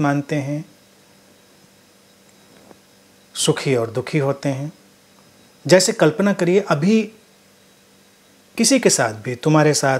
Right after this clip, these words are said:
मेरे साथ, किसी के साथ अचानक कोई दुर्घटना हो, मस्तिष्क पर चोट लगे और उसकी पूरी स्मृति चली जाए, लेकिन शरीर पूरी तरह स्वस्थ रहे। स्मृति चली जाने के बाद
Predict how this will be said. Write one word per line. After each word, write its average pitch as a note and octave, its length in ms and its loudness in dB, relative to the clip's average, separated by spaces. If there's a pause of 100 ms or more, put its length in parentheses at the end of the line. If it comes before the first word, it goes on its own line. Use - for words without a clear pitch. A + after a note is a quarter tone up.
(100)
मेरे C#3+ 240 0
साथ, C3 240 -2
किसी E3+ 320 -2
के D#3+ 120 -4
साथ B2 260 -6 (1080)
अचानक G3 400 2
कोई F3+ 140 6
दुर्घटना C#3 480 0
हो, D#3+ 240 4
मस्तिष्क D3+ 520 -2
पर C#3+ 80 0
चोट C#3 380 -4
लगे D#3+ 200 0
और G#3 380 -6 (2000)
उसकी - 180 -4
पूरी F3+ 360 6
स्मृति C#3+ 420 0
चली A#2+ 280 -6
जाए, G#2 280 -16 (1500)
लेकिन E3+ 200 4
शरीर E3+ 320 4
पूरी G#3 240 2
तरह G#3+ 180 4
स्वस्थ - 380 -2
रहे। - 1500 -16
स्मृति G#3 420 4
चली E3+ 320 4
जाने E3 320 2
के E3 140 0
बाद C#3 560 0